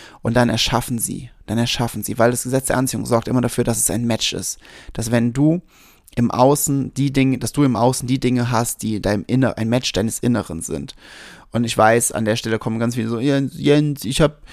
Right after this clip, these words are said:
ich hab aber letztens in, in, in, keine Ahnung, letztens mir was kaputt gegangen, ähm, mein Auto, ich war auf dem, äh, ich war im Einkaufs-, ähm, Zentrum und, ähm, als ich wieder rauskam, jemand ist in die Seite gefahren, hat Fahrerflucht begangen, das hab ich mir nicht manifestiert, das, das wollte ich doch niemals.“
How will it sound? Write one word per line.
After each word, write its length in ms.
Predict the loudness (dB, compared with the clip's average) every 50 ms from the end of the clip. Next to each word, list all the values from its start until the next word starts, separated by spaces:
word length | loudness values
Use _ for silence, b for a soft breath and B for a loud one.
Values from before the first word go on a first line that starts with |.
| B B B B
ich 80 | 0
hab 80 | 2 2
aber 180 | 2 2 2
letztens 540 | 2 2 2 2 0 -4 -4 -4 -4 -4 -6
in, 240 | -6 -4 -2 -2 -2
in, 360 | -2 -4 -4 -4 -4 -4 -6
in, 880 | -8 -8 -6 -6 -4 -4 -6 -6 -8 -10 -12 -12 -14 -14 -14 -14 -12 -2
keine 180 | 0 2 4
Ahnung, 140 | 4 4 4
letztens 360 | 4 2 0 0 -4 -6 -2
mir 320 | -2 0 0 0 0 -2 -2
was 140 | -4 -4 -4
kaputt 340 | -6 -2 0 0 0 0
gegangen, 520 | 0 -2 0 2 2 2 4 2 2 0 0 0
ähm, 280 | 0 0 -2 -4 -4 B B B B B B B B B B B B B B _ _ -2
mein 220 | 0 0 2 2
Auto, 560 | 2 2 2 2 2 0 0 0 2 2 0 -2
ich 140 | -2 2
war 100 | 2 2
auf 60 | 2 2
dem, 160 | 0 -4 -6 _
äh, 220 | -10 -8 -8 -8 -8 -10
ich 120 | -4 0
war 120 | 2 2
im 100 | 2 2
Einkaufs-, 540 | 0 0 2 2 0 0 0 -4 -6 -8 -10 -12 -8 -4
ähm, 440 | 0 0 2 2 2 0 0 -2 -4 -8 -10
Zentrum 580 | -4 0 0 0 2 0 0 0 0 0 0
und, 400 | 0 2 2 4 2 2 0 -4 -10 -16 -14 -8
ähm, 680 | -4 -2 -2 0 0 0 -2 -2 -2 -6 -8 -12 -16 -20 -6 -2
als 120 | -2 0
ich 40 | 2
wieder 120 | 2 4 4
rauskam, 460 | 4 4 4 2 0 0 0 2 2
jemand 240 | 2 2 2 0 0
ist 80 | -2
in 60 | -2
die 60 | 0 2
Seite 280 | 2 2 2 0 -2
gefahren, 260 | -4 -4 -4 -2 -2
hat 120 | -2 -2 0
Fahrerflucht 540 | 0 2 2 2 0 0 -2 -4 -4 -4 -6
begangen, 360 | -4 0 2 2 2 2 -2
das 120 | -2 2
hab 120 | 2 2 2
ich 80 | 2
mir 120 | 0 0 0
nicht 180 | 0 0 0
manifestiert, 880 | -2 0 0 0 -2 -2 -2 -2 -6 -6 -4 -2 0 0 0 -2 -2 -6
das, 360 | -8 -8 -6 -6 -6 -8 -4
das 260 | -4 -4 -4 -2 0
wollte 260 | 2 2 4 4 2
ich 80 | 0 -2
doch 160 | -2 -2 -2
niemals.“ 560 | -4 -4 -4 -4 -4 -4 -6 -6 -10 -12 -16